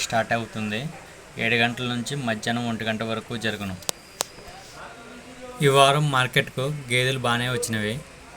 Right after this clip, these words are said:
కానీ రైతులే తక్కువ వచ్చారు. వర్షం పడడం వల్ల రైతులు తక్కువ మంది వచ్చారు. మార్కెట్కు హైదరాబాద్ చుట్టుపక్కల పెద్ద పెద్ద డైరీ ఫామ్‌లో గేదెలు అమ్మకానికి వస్తుంటాయి. ఈ మార్కెట్కు ఎక్కువగా సూడి గేదెలు వస్తుంటాయి.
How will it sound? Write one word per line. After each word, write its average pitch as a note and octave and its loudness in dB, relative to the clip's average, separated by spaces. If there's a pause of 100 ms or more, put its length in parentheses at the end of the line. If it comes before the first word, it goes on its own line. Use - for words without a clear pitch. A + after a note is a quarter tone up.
(680)
కానీ C3 0
రైతులే B2+ 4
తక్కువ A#2+ -2
వచ్చారు. G#2+ 0 (200)
వర్షం B2+ 0
పడడం C3 0
వల్ల B2+ 0 (140)
రైతులు A#2+ -6
తక్కువ A#2 -4
మంది A2+ 0
వచ్చారు. G#2+ -2 (960)
మార్కెట్కు C#3 2 (200)
హైదరాబాద్ C3+ 2
చుట్టుపక్కల A#2+ -2 (300)
పెద్ద A#2 -2 (100)
పెద్ద B2+ 0 (120)
డైరీ A#2+ 2
ఫామ్‌లో A#2 0 (180)
గేదెలు A#2+ 0
అమ్మకానికి A#2 -2
వస్తుంటాయి. G#2+ 0 (1700)
ఈ D#3+ 2 (140)
మార్కెట్కు C#3 4 (100)
ఎక్కువగా C3+ 4 (100)
సూడి C3 0
గేదెలు C3 2
వస్తుంటాయి. A#2 2